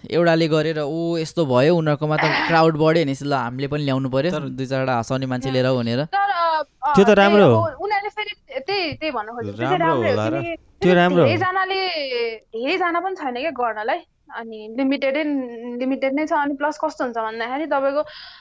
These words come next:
Speaker 3: अब तपाईँले YouTube-मा हेरेर हेर्दाखेरि तपाईँलाई अलिकति, अ, त्यो हाँसो लागेको कुरा चाहिँ लाइभमा त्यो हुन, न-, नहुन पनि सक्छ क्या, त्यस्तो हुँदो रहेछ। खा-,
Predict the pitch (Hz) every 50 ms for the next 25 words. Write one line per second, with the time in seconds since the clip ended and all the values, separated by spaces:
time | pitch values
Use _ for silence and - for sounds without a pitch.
0 | - - 254 277 262 311 311 320 320 311 320 339 - 339 320 339 339 294 247 226
1 | 226 226 240 247 247 240 233 233 226 _ _ _ 180 220 214 220 214 233 254 254
2 | 254 269 269 269 262 262 262 254 262 262 277 262 277 269 254 220 196 - - -
3 | - - _ - 151 - 170 170 - _ _ _ - 226 220 214 196 196 - 185
4 | 202 208 - 254 247 247 240 220 240 240 - 247 233 240 233 269 269 233 233 240
5 | 240 240 247 240 247 247 240 233 233 233 220 208 208 208 208 220 240 240 233 226
6 | 233 247 240 233 240 254 262 254 233 214 196 196 220 240 254 240 220 - _ 226
7 | 214 240 294 294 - _ _ - _ - 254 - - 269 233 214 208 202 202 196
8 | 196 196 - 214 - - 190 - -